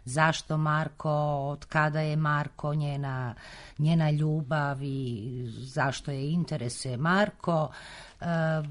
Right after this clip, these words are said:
ona u ostalom u knjizi, e, u, u priči Osmeh Kraljevića,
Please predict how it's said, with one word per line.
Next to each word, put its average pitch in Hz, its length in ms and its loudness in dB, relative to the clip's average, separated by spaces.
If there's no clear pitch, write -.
ona 170 240 0
u 175 100 2
ostalom 160 580 2
u 147 180 0
knjizi, 156 640 2
e, 135 120 -6
u, 165 320 -2
u 196 120 -2
priči 208 560 2
Osmeh 165 380 0
Kraljevića, 165 920 2